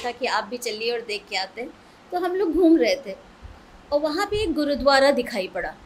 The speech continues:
वहाँ पे शबद चल रहे थे, तो ये हुआ कि भारत में शायद दिखे तो हम लोग इतना excited नहीं हो, लेकिन अगर बाहर कोई इस तरह की चीज़ें जो अपने culture से, अपने संस्कार से related होती है, तो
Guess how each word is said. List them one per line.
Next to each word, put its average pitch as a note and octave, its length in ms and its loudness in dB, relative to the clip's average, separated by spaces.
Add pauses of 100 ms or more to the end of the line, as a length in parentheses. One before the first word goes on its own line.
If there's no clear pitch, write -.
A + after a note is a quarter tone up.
(680)
वहाँ B3+ 240 -2
पे F#4 180 -4
शबद B3+ 360 2
चल G#3 180 -10
रहे F3+ 220 -10
थे, C#4 140 -14
तो F#4+ 260 -6
ये C4 200 0
हुआ C#4 240 -4
कि D4 340 -6 (500)
भारत G#3 580 -2
में F#4 120 0
शायद E4+ 260 2
दिखे D#4 340 -4
तो E4+ 140 -6
हम D#4 140 0
लोग D#4 160 0
इतना D#4 220 -2
excited C#4+ 600 -2
नहीं C#4+ 160 -2
हो, B3 120 -2
लेकिन B3 340 2
अगर B3+ 260 2
बाहर A3+ 420 0
कोई E4 280 -2
इस D4+ 200 -6
तरह C#4 180 2
की C#4 140 -6
चीज़ें B3 440 -8 (400)
जो C4+ 160 6
अपने C#4 520 4
culture C#4 480 2
से, C#4 200 -4
अपने C#4 320 -2
संस्कार B3 480 -2
से B3 180 0
related A3+ 480 0
होती A#3 240 -2
है, C#4+ 60 -6
तो E4+ 300 -4